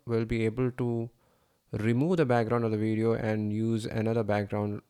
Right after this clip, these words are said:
as if I was standing in front of Taj Mahal or standing on the beach. We can do that just like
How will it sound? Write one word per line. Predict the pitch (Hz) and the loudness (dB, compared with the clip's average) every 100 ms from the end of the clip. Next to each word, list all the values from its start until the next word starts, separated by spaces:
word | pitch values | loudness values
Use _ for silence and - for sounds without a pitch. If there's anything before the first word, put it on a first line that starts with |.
| _ | _
as | 110 107 | -4 -4
if | 120 113 - - 113 | 0 -2 -4 -14 -14
I | - 110 | -6 -2
was | 110 110 - - - | 0 -2 -6 -12 -16
standing | - - 110 110 110 | -10 -4 -2 0 -2
in | 107 | -4
front | - 110 | -4 -2
of | 107 - | -2 -2
Taj | 113 107 - | -2 -2 -2
Mahal | 107 101 104 104 | -2 0 0 -2
or | - 101 104 107 - _ _ _ _ _ _ _ | -4 -2 -4 -6 -14 _ _ _ _ _ _ _
standing | - 113 110 | -2 0 2
on | 104 | 2
the | |
beach. | 101 113 110 - | 2 0 0 -4
We | 120 | -2
can | 131 120 | 0 2
do | 143 175 | 2 4
that | 101 107 - _ _ - | 4 2 -6 _ _ -4
just | 120 120 | -2 0
like | 120 117 117 | 0 2 0